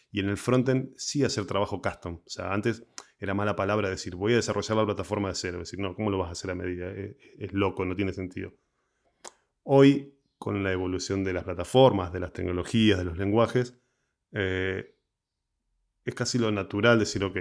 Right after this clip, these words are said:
lo hago, tengo un Magento, o un Vitex, o un Shopware, o no sé, busquemos un BigCommerce",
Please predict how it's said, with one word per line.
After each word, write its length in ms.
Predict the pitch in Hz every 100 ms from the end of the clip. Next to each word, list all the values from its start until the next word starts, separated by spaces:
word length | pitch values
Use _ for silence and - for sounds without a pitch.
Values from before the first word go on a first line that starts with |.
| 90
lo 160 | 101 101
hago, 200 | 107 -
tengo 460 | - 101 98 95 101
un 400 | 101 95 98 95
Magento, 540 | 87 131 127 104 92
o 300 | 92 98 95
un 120 | 95 95
Vitex, 460 | 98 95 95 -
o 300 | 95 92 92
un 240 | 92 92 90
Shopware, 540 | - 104 98 90 95
o 360 | 92 90 90 92
no 100 | 92
sé, 160 | 92
busquemos 500 | 95 95 - 104 -
un 160 | 120 101
BigCommerce", 680 | 101 - 113 104 95 95